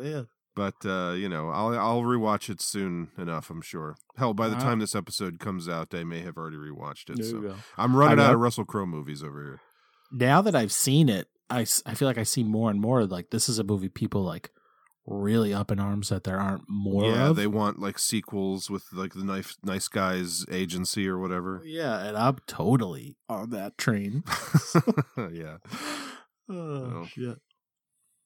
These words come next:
Speaker 2: we'll see. Like I said, I,
Speaker 1: We'll
Speaker 2: I
Speaker 1: see.
Speaker 2: plan to rewatch it. Uh, the one final tidbit I have about three ten to Yuma before we move on is that, uh, on the very first day of filming,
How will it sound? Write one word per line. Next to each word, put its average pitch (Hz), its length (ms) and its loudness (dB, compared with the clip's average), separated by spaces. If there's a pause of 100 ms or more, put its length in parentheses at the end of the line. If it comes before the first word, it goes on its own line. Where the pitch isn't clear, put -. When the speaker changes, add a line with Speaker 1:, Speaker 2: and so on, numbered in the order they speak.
Speaker 2:
we'll 131 120 2
see. 95 340 -2
Like 101 180 -6
I 98 40 -6
said, 85 240 -4
I, 80 120 -2
Speaker 1:
We'll 87 140 -4
Speaker 2:
I - 40 -4
Speaker 1:
see. - 200 -4
Speaker 2:
plan 90 140 -4
to 85 60 -10
rewatch 76 460 -10
it. 76 80 -14 (1500)
Uh, 131 420 4
the 127 120 2
one 151 460 4
final 127 760 0 (140)
tidbit 117 380 -2
I 104 120 0
have 107 200 -6
about 98 380 -4
three 104 260 -10
ten 107 220 -6
to 98 60 -8
Yuma 98 260 -4
before 95 280 -12
we 95 120 -4
move 92 240 -6
on 92 260 -6
is 87 200 -10
that, 90 200 -10 (120)
uh, 87 440 -8
on 95 120 -6
the 95 80 -8
very 123 360 -4
first 123 340 -6
day 113 140 -4
of 98 80 -6
filming, 90 520 -8